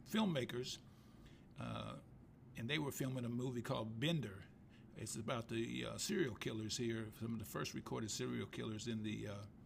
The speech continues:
in the Midwest, uh, and the Bender family. And when they were closing out after finishing their, their, their filming, and we played there, and then they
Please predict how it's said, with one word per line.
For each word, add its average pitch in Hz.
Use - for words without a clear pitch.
in 101
the 101
Midwest, 123
uh, 104
and 101
the 107
Bender 135
family. 104
And 113
when 123
they 135
were 127
closing 139
out 131
after 123
finishing 135
their, 123
their, 117
their 120
filming, 147
and 113
we 127
played 131
there, 127
and 113
then 120
they 120